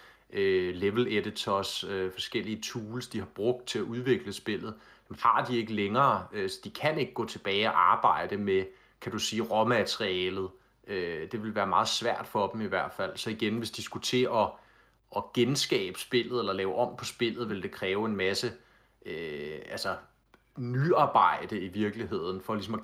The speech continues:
genskabe de samme ting, fordi de ikke bare kan gå tilbage og åbne de originale filer, og så bruge dem på ny. Det er jo en ting, vi ser, øh,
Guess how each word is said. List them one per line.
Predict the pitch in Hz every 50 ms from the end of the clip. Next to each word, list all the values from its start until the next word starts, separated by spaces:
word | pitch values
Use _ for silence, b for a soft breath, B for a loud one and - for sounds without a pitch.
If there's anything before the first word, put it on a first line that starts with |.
| -
genskabe | - 113 107 120 127 - - - 139 110 - 95 - 113
de | - 107 101
samme | - 104 95 92 104 110 110
ting, | - 110 98 - - -
fordi | - - 107
de | 107 110
ikke | 110 -
bare | - 214 - 202 - -
kan | - -
gå | - 107
tilbage | 104 - - - - 104 98 101 107 113
og | 127 131
åbne | 117 107 104 - 123 117
de | - - 104
originale | 92 92 92 - 98 101 101 95 - - 107 - -
filer, | 113 104 104 107 107
og | 98 87 95
så | - 92 - _
bruge | - 104 101 95 -
dem | 107
på | - -
ny. | 98 98 95 95 - - b b b b b b b b b b b b b b
Det | - - -
er | 120
jo | 131
en | 127
ting, | - - 143 139 147 156
vi | 131
ser, | 110 - - 131 135 135 123 135
øh, | 123 113 107 92 85 82 73 71 71